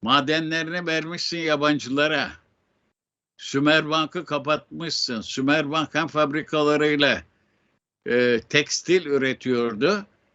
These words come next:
hem de bunları satıyordu. Ucuza satıyordu halkımıza. Sümerbank ayakkabı da yapıyordu.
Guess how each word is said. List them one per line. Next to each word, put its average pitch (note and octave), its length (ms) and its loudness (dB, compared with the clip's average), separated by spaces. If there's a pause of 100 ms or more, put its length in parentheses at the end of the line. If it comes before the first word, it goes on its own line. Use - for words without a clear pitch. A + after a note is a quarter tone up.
(140)
hem E3 280 0
de D#3 140 0
bunları C#3+ 380 2
satıyordu. E3+ 760 2 (600)
Ucuza D#3+ 520 4
satıyordu D3+ 540 0
halkımıza. A#2 840 -2 (1300)
Sümerbank E3+ 760 2
ayakkabı C3+ 580 0
da G3 100 0
yapıyordu. G#2 680 -8